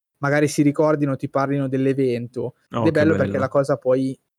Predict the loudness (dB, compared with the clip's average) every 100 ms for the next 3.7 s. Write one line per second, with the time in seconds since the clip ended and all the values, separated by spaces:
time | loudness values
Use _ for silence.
0 | -10 -6 -2 -2 -4 -6 -2 -2 0 0
1 | 0 0 0 2 2 2 0 -2 -2 -2
2 | -2 0 0 0 0 0 0 -2 -2 -4
3 | -4 -8 -8 -12 -6 -4 -4